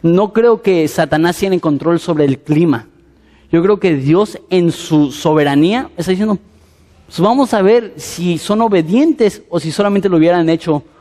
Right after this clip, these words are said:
por conveniencia". Porque créeme, si estuviéramos a treinta y cinco grados,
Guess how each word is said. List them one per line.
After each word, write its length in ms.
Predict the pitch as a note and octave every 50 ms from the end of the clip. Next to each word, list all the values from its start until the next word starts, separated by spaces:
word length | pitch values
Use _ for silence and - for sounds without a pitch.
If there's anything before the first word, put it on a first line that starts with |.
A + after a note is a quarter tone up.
| _ _ _ -
por 140 | - D3+ -
conveniencia". 400 | D#3+ C#3+ C#3 C#3 C#3+ D3 D#3 D3+
Porque 180 | C#3 C#3+ C#3
créeme, 360 | C3+ E3 G3+ F#3+ C#3+ G#2+ - - _ _ _ _ -
si 100 | - G3
estuviéramos 560 | F#3 - F#3+ F3+ F#3+ A3 A#3+ B3+ C4+ C4 -
a 80 | B3 G3+
treinta 240 | G3 F#3 F#3 D#3+
y 60 | D#3+ D3+
cinco 320 | - G#3 A3+ A#3 C4+ C4
grados, 520 | A#3+ G3+ F#3 F#3 G3+ C4 C4+ - - -